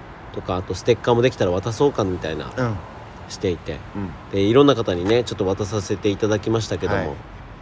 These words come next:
Speaker 1: ぜひね、チェックしていただければいいなと思います。
Speaker 2: はい。よろしくお願いします。
Speaker 1: で、今回ですかね。
Speaker 2: <laughs> すごいよね。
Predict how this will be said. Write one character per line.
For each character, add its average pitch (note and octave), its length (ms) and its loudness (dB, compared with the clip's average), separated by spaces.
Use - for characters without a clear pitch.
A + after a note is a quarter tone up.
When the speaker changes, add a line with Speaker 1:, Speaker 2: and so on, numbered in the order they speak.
Speaker 1:
ぜ A#2+ 120 2
ひ F2+ 120 -6
ね、 F2 140 -2
チ - 120 -4
ェ - 20 -4
ッ - 40 -6
ク - 100 -16
し - 100 -8
て G2+ 60 -2
い F#2 60 -2
た - 120 -10
だ F2 80 -2
け F#2+ 140 -6
れ F2+ 80 0
ば - 240 -8
い G2 60 -4
い F#2+ 40 -2
な F#2 140 -2
と E2+ 260 -8
思 F#2 140 -4
い F#2 40 -2
ま F2 200 -4
す。 - 240 -16
Speaker 2:
は - 60 -16
い。 - 0 -
よ E2 60 -12
ろ D#2 40 -14
し - 100 -14
く - 80 -16
お D2+ 40 -14
願 D2+ 100 -12
い D#2+ 40 -12
し - 120 -14
ま A#2+ 120 -4
す。 - 240 -14
Speaker 1:
で、 F2 320 -6
今 C3+ 240 2
回 D#2 220 -4
で C#2+ 80 -14
す - 120 -14
か - 80 -14
ね。 C3 240 -2
Speaker 2:
<laughs> - 240 -4
す - 260 -8
ご A2+ 160 -2
い F#2 80 0
よ D#2 120 -6
ね。 E2 160 -10